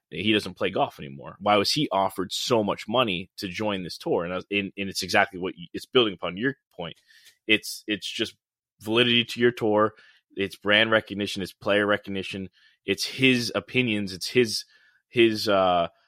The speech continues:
you know, reach on the game is, is worth every penny of that investment. Had he gone to the tour, he didn't, obviously. Um, so yeah, of course his opinion matters. Y-, you're talking about, we're not far away from, it's not,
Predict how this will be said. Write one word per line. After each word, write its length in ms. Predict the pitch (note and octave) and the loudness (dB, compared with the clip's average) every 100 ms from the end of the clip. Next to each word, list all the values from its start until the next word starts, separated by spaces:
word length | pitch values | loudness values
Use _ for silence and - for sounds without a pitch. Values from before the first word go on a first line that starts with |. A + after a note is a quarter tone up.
| _ _ - | _ _ -16
you 200 | D2+ F#2+ | -10 -6
know, 220 | F2 E2 | -4 -6
reach 340 | F#2+ G#2 B2 A#2 | -6 0 0 0
on 100 | G2 | -2
the 80 | F2+ | -2
game 480 | G2+ G#2+ G2 F2 - | 0 0 0 -4 -8
is, 280 | F#2+ - - | -8 -8 -8
is 160 | F#2+ | -8
worth 300 | F2 G#2+ G2+ - | -2 -2 0 2
every 300 | G#2+ G2+ F#2 | 2 2 -4
penny 420 | - B2 A#2+ G2 | -4 -2 0 0
of 200 | G2 F2+ | -2 0
that 180 | G2 F#2 | -2 -2
investment. 460 | F#2 F#2 - - | -4 -6 -6 -6
Had 140 | G2+ G2 | -4 -4
he 80 | |
gone 420 | F2+ A2 A#2+ A#2+ G#2 | -4 -2 0 0 -2
to 80 | |
the 100 | F2+ | -8
tour, 420 | E2 E2+ D#2+ E2 F2 | -10 -8 -6 -6 -8
he 100 | F2+ | -8
didn't, 380 | F2 E2+ F2+ - | -6 -6 -6 -12
obviously. 580 | E2 D2 D2 - C2+ F2 _ _ _ | -12 -10 -10 -10 -10 -12 _ _ _
Um, 240 | - F2 F2 | -4 -4 0
so 180 | A#2 A#2 | 2 4
yeah, 200 | G3 - | 2 0
of 160 | - | -6
course 380 | - - - - | -6 -4 -4 -6
his 200 | - G#2 | -6 -6
opinion 400 | F#2 - F#2+ F2+ | -6 -6 -6 -6
matters. 420 | D#2 D#2+ E2 G#2+ G#2+ | -6 -6 -4 -4 -6
Y-, 80 | G2+ | -6
you're 140 | A2 | -4
talking 240 | - B2 A#2+ | 0 2 4
about, 180 | A2 - - - | 2 0 -12 -8
we're 80 | A2+ | -2
not 260 | B2 D#3+ - | 0 0 2
far 200 | B2 G#2+ | 4 6
away 260 | F#2 A#2+ | 6 6
from, 320 | G#2+ G#2+ F2+ E2 | 4 0 -2 -2
it's 160 | - | 0
not, 160 | A2 | 0